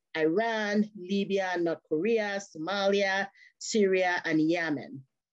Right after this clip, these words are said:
Even though the bans allowed for a waiver, those waivers were extremely difficult to get. On January thirty-first, twenty twenty, President Trump extended his travel ban to affect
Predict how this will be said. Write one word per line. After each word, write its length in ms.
Even 300
though 260
the 100
bans 360
allowed 340
for 200
a 100
waiver, 800
those 160
waivers 380
were 100
extremely 540
difficult 400
to 120
get. 260
On 140
January 480
thirty-first, 600
twenty 260
twenty, 640
President 360
Trump 280
extended 680
his 180
travel 400
ban 420
to 520
affect 400